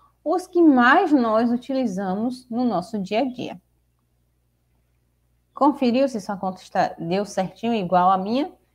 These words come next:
Trinta e dois mil gramas? Então, vamos para o próximo.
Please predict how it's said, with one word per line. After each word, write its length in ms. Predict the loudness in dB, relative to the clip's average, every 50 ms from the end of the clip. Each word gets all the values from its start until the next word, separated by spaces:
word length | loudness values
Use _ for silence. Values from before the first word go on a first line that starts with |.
| _ _ _
Trinta 320 | _ -2 0 0 0 0 -2
e 80 | -2
dois 320 | -2 -2 -2 -2 -4 -4 -4
mil 480 | -4 -2 -2 -2 -2 -2 -4 -6 -8 _ _ _ -10
gramas? 680 | -4 2 4 4 4 4 2 0 -4 -8 -14 -20 _ _ _ _ _ _ _ _ _ _ _ _ -8
Então, 260 | -8 -4 -2 -2 -2
vamos 240 | 0 -2 -4 -4 -2
para 180 | -2 0 0
o 100 | 0 -2
próximo. 460 | -4 -8 -10 -10 -12 -18 -20 -20 -20